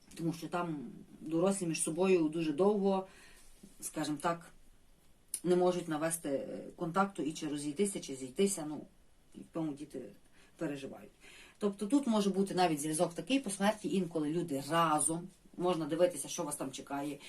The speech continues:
і випадає карта смерті. Це може бути то, що, ну, оцей важкий, затягнутий, мрачний період, але люди все одно разом. Тому що їх пов'язує, ну, там,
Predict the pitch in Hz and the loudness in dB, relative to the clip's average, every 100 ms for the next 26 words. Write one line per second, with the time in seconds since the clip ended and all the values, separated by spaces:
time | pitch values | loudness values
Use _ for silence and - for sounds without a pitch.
0 | - 165 156 160 170 165 156 - - 139 | -10 -6 -4 0 -2 -2 -10 -8 -6 -6
1 | 135 - - - 185 170 160 170 - 160 | -8 -10 -10 -2 -2 -2 -4 -6 -8 -10
2 | - 143 165 - - 180 147 - 170 143 | -8 -8 -8 -6 -2 -2 -2 -4 -2 -2
3 | 143 151 147 139 135 135 - - - 170 | -4 -6 -6 -6 -8 -8 -8 -16 -2 2
4 | 165 - 143 180 208 359 294 - 170 208 | 4 2 -2 0 4 4 4 0 0 2
5 | 302 269 - 175 214 196 165 - - _ | 2 4 2 2 2 2 0 -2 -10 _
6 | _ - - - 226 208 208 220 - 196 | _ -20 -20 -4 -2 0 0 0 2 4
7 | 226 262 208 175 202 131 - - | 6 4 4 2 0 -2 -8 -14